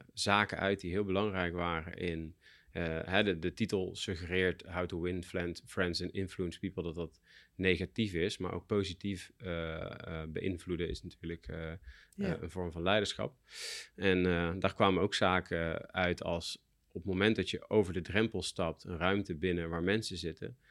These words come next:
Speaker 1: spreek mensen even bij de voornaam aan en vraag hoe het met ze gaat.
Speaker 2: Ja.
Speaker 1: Eh,
Speaker 2: Wat, wat, oh, sorry, maar wa-, wat daarin wel denk ik heel belangrijk is, is dat mensen het dus niet gebruiken als een trucje, omdat ze snappen dat het bij goed leiderschap hoort, maar dat het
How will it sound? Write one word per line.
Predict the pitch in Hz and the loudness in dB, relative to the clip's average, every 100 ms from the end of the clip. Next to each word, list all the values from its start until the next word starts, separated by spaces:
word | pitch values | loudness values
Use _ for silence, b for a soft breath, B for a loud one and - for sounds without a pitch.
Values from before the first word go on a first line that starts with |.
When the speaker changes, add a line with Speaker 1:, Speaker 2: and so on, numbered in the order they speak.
| b | b
Speaker 1:
spreek | - - 101 90 | -14 -2 0 2
mensen | 98 101 95 | 2 0 0
even | 90 85 | 0 0
bij | 85 | -2
de | 80 | -2
voornaam | 87 87 87 82 | -2 0 0 -2
aan | 82 82 | -4 -6
en | 85 | -8
vraag | - 87 | -4 -4
hoe | 85 85 | -2 -6
het | |
met | - 80 | -6 -8
ze | - | -8
gaat. | - - - - _ | -8 -8 -8 -16 _
Speaker 2:
Ja. | - 180 B B _ | -12 -12 B B _
Speaker 1:
Eh, | - 165 156 | -10 -8 -4
Speaker 2:
Wat, | 165 - - - - - | -4 -4 -8 -16 -20 -8
wat, | 196 - - | -8 -8 -12
oh, | 160 | -8
sorry, | - 156 175 | -4 -2 -2
maar | 196 160 | 0 -2
wa-, | 170 | -2
wat | 175 185 180 | -2 -2 -2
daarin | 180 180 170 185 | -2 2 4 4
wel | 190 196 | 4 2
denk | 185 175 | 0 0
ik | |
heel | 180 180 | -2 0
belangrijk | 160 190 233 226 - | 2 0 0 -4 -4
is, | 269 320 - b b b b b | -4 -2 -6 b b b b b
is | 185 - | -6 2
dat | 190 190 - | 2 2 -6
mensen | - 190 180 190 | 4 6 6 4
het | 180 | 0
dus | 180 175 | 0 -2
niet | 185 214 | 0 0
gebruiken | - 175 190 180 - | -2 -2 0 -2 -2
als | 175 | -4
een | 175 156 | 0 0
trucje, | - - 262 - 302 370 - _ _ _ _ | -2 -4 -4 -2 -2 -2 -4 _ _ _ _
omdat | - 208 202 196 | -2 0 0 0
ze | 190 | -2
snappen | - 214 208 190 | 0 0 0 -2
dat | 196 185 | -2 -4
het | 175 | -2
bij | 190 | -2
goed | - 185 | -2 -4
leiderschap | 190 190 180 - 190 185 - | 0 0 -2 -4 -6 -8 -6
hoort, | 185 233 269 | -4 -4 -4
maar | 196 180 | -2 0
dat | 185 180 | 0 -2
het | 180 - | -4 -10